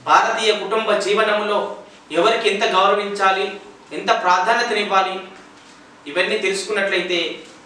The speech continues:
భారతీయ జీవన కుటుంబాలన్నీ కూడా బాగుపడతాయని చెప్పేసి కోరుకుంటున్నాను.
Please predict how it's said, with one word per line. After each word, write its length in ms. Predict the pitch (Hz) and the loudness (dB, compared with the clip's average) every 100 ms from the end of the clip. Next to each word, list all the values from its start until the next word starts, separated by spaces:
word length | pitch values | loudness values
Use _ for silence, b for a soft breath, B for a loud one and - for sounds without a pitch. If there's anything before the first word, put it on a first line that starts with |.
| - - - - | -20 -20 -20 -2
భారతీయ 460 | 185 202 226 226 202 | 2 2 2 2 0
జీవన 300 | 196 196 202 196 | 0 0 0 0
కుటుంబాలన్నీ 500 | 196 196 196 180 175 | 0 2 2 0 -2
కూడా 180 | 175 170 160 | -2 -2 2
బాగుపడతాయని 640 | 160 156 175 170 160 156 | 2 2 -4 -2 -2 -4
చెప్పేసి 380 | 147 151 165 165 - - - - - - - - - - - - | -8 -10 -10 -12 -14 -18 -20 -20 -20 -20 -20 -20 -20 -20 -10 -4
కోరుకుంటున్నాను. 680 | 175 175 151 143 131 131 | -2 -4 -6 -6 -4 -6